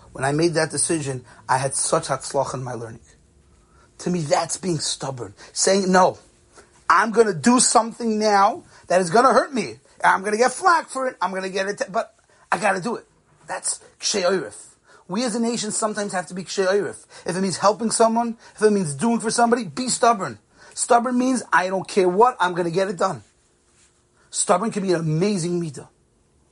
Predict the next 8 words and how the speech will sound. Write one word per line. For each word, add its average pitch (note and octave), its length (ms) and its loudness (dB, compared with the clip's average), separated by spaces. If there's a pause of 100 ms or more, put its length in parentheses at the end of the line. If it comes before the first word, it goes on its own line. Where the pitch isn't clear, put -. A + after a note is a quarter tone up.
(760)
Everything A3 420 0
in G#3 100 4
life F#3 240 2
can F3+ 100 -4
be D#3 100 -2
used E3+ 280 -2
for D#3 140 -6
great, E3 340 0